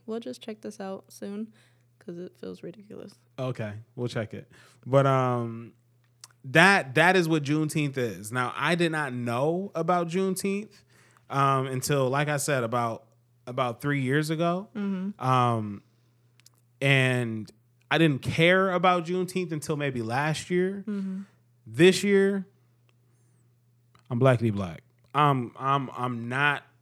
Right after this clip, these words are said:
Speaker 2: for the fourth of July. I cannot get down with the fourth of July. I'ma be honest. This is a hot take, and I, and I put this on social media.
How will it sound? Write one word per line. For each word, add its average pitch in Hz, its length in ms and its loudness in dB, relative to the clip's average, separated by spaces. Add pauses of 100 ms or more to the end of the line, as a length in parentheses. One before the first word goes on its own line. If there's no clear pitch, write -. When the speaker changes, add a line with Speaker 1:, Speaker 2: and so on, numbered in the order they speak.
(100)
Speaker 2:
for 135 680 0
the 127 100 -8
fourth 135 280 2
of 123 60 -6
July. 131 600 -2 (140)
I - 100 -14
cannot 135 560 -2
get 117 160 0
down 123 220 -2
with 117 80 -4
the 113 60 -8
fourth 120 260 0
of 110 80 -6
July. 120 560 -2 (520)
I'ma 185 200 8
be 180 200 6
honest. 185 600 2
This 143 100 -2
is 147 80 -2
a 143 80 0
hot 143 220 -4
take, 156 440 -6 (1600)
and 123 140 -4
I, 120 140 -4
and 117 100 -6
I 113 40 -4
put 135 200 -4
this 127 180 -4
on 120 320 -2
social 131 340 -4
media. 131 520 -2